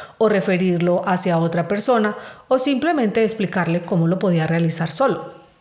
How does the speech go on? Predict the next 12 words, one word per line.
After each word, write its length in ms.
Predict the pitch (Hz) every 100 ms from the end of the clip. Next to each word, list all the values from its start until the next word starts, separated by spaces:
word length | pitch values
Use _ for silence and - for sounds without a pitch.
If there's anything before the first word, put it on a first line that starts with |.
| _ _ - _ - - _
Por 180 | 214 214
lo 120 | 233
tanto, 440 | 240 190 160 185 185 - - -
las 180 | 202
prioridades 580 | 220 214 208 196 190 202
de 120 | 247
otros 540 | 233 196 185 180 185 - - -
las 260 | 196 214 -
conviertes 760 | 196 190 208 185 175 175 -
en 200 | 190 170 165
tus 260 | 269 285 -
prioridades 840 | 196 247 202 175 160 160 175